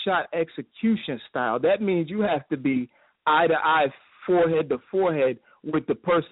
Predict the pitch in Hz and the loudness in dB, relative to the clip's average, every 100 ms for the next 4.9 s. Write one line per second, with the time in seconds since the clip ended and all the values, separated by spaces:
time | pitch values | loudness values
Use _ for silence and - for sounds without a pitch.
0 | - 135 165 143 143 135 - 120 160 185 | -12 -6 -4 -2 0 -2 -6 -4 -2 -2
1 | 110 _ _ _ _ _ _ - 180 175 | -6 _ _ _ _ _ _ -2 0 2
2 | 170 226 - 226 220 165 156 180 170 151 | 2 2 0 -2 -2 -2 0 2 4 2
3 | - 196 165 147 139 143 165 147 123 117 | 0 -2 -2 -4 -2 2 4 2 0 -4
4 | 117 _ _ _ - 156 160 156 131 | -6 _ _ _ -4 0 2 0 -2